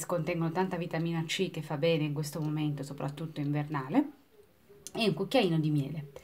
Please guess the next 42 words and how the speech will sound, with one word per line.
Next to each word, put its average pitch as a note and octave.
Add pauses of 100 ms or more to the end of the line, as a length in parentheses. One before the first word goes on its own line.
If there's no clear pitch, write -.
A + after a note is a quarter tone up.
(280)
Adesso G3
questo G#3
lo E3
facciamo D#3+
riposare D#3+
per F#3+
un'oretta, D#3+ (520)
anche F3
una F3+
o E3
due F3
ore D3
in E3+
frigo, D#3+ (200)
e F#4
poi G#4
dopo -
andiamo D#3+
a, E3 (400)
eh, F3 (140)
impreziosirlo G3+
con, D#3
io G3
ho D3
queste G3
fragoline E3
che C#3+
arrivano D#3
dalla D3+
Sicilia, D#3
che E3
anche E3+ (360)
lì E3+
sta D#3+
facendo E3+
caldo, D#3
quindi E3
ci D#3
sono D#3
già D#3+
delle D3
fragoline A3